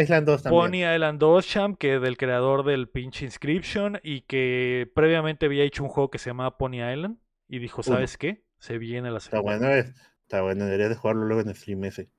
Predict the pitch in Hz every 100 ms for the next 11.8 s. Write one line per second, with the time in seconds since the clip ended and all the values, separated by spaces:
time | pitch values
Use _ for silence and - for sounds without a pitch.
0 | _ - - 143 147 180 139 - 135 123
1 | 135 135 - 104 110 113 135 165 - 147
2 | 160 180 113 110 110 107 101 98 98 92
3 | 95 117 113 110 - - - - 139 143
4 | 147 151 151 151 151 151 151 151 165 170
5 | 185 196 196 180 202 214 - _ - 202
6 | 190 196 196 208 214 - 160 202 269 -
7 | 311 302 202 196 143 156 196 190 123 -
8 | - 127 123 139 180 151 143 143 156 131
9 | 123 143 165 190 - - 120 131 131 123
10 | 117 120 117 117 113 110 117 117 113 110
11 | 110 107 107 - - - - -